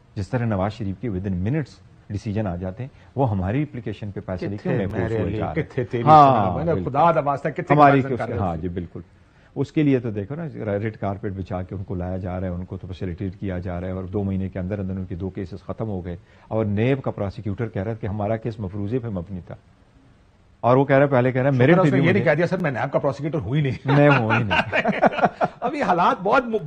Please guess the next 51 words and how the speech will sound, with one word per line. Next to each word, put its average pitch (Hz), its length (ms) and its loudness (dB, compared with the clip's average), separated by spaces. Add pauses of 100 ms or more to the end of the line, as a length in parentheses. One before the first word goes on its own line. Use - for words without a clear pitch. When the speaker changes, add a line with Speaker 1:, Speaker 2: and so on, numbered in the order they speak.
(140)
Speaker 2:
बदल 190 220 4
गए 170 160 -2
हैं, 147 100 -4
ये 147 80 -4
Speaker 1:
हाँ, - 160 2
Speaker 2:
मुख्तलिफ 262 200 2
Speaker 1:
बदल 202 80 2
Speaker 2:
हालात 151 260 2
Speaker 1:
गए, 151 80 -8
Speaker 2:
हैं, 180 80 -6
इनको, 262 160 -8
Speaker 1:
बदल 220 160 -2
Speaker 2:
इनको 220 200 0
Speaker 1:
गए। 226 60 0
Speaker 2:
आम 208 240 0
हालात 190 280 0
की 214 60 -6
तरह 151 120 2
Speaker 1:
लेकिन 214 200 2
Speaker 2:
ट्रीट 214 100 -2
ना 226 80 0
करें। 220 100 2
Speaker 1:
हालात 170 380 6
जरूर 175 260 0
बदल 143 240 -2
गए 117 160 -4
होंगे, 107 200 -6
आवाम 135 320 0
नहीं 165 140 -6
बदली, 87 340 -10 (760)
ये 123 60 -2
मिस्टेकन 135 520 -6
है। 87 120 -12 (300)
आवाम 123 300 2
देख 131 220 0
रही 120 220 -2
है, 82 160 -8 (240)
खल्क़ 117 220 -2
खुदा 123 280 -2
देख 123 220 -2
रही 131 200 -2
है, 85 100 -8 (680)
बिल्कुल 120 300 0
देख 120 240 0
रही 98 140 -6
है, 87 80 -8
दिन 113 200 0
रात 131 200 4
देख 117 220 -2
रही 95 160 -6
है, 87 120 -12